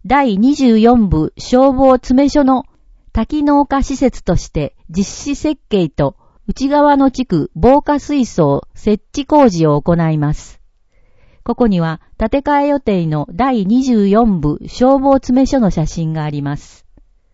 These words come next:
未来へつなぐ人づくり。楠町ギガスクール構想支援事業、一千六十四万円。感染症対策として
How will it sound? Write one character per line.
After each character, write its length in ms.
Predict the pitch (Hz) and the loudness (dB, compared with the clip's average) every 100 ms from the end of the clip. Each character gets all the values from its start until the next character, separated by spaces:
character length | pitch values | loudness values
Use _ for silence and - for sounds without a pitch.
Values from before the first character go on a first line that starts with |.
| _ _ _ _ _ _ _ _ _ _ _ | _ _ _ _ _ _ _ _ _ _ _
未 140 | 277 | -4
来 280 | 330 311 247 | 0 0 0
へ 100 | 180 | -2
つ 140 | - 175 | -2 -4
な 180 | 175 | -4
ぐ 200 | 165 151 | -4 -6
人 220 | 143 - 247 | -8 -2 -2
づ 180 | 240 | -2
く 160 | 240 156 | -4 -4
り。 160 | 120 - _ _ _ _ _ _ _ _ _ - | -6 -12 _ _ _ _ _ _ _ _ _ -6
楠 220 | - 320 | -4 -2
町 480 | 294 214 - 151 - _ | -2 -2 -4 -8 -8 _
ギ 160 | 151 202 | -4 -2
ガ 160 | 277 294 | 0 -4
ス 160 | - | -6
ク 100 | - | -4
ー 100 | 311 | -2
ル 120 | 294 | -2
構 240 | 285 302 262 | -2 0 0
想 280 | - 170 147 | 0 -2 -2
支 220 | - 220 | -2 0
援 220 | 254 247 | 0 0
事 160 | 247 202 | -2 -2
業、 300 | 143 135 - _ _ _ _ - | -2 -2 -8 _ _ _ _ -10
一 160 | 277 | -10
千 360 | - - 214 175 | -8 -2 -2 0
六 240 | 170 - | -2 -2
十 220 | 220 240 | -2 0
四 280 | 226 214 208 | 2 0 0
万 220 | 202 170 | -2 -4
円。 280 | 147 127 - _ _ _ _ _ _ - | -6 -8 -12 _ _ _ _ _ _ -8
感 260 | 269 311 | -4 -4
染 240 | 311 311 302 | -4 -4 -2
症 240 | 285 277 | -2 -2
対 240 | 262 277 | -2 -4
策 240 | 247 202 - | -2 -4 -4
と 140 | 175 | -4
し 120 | 156 | -6
て 280 | - 151 - | -6 -8 -8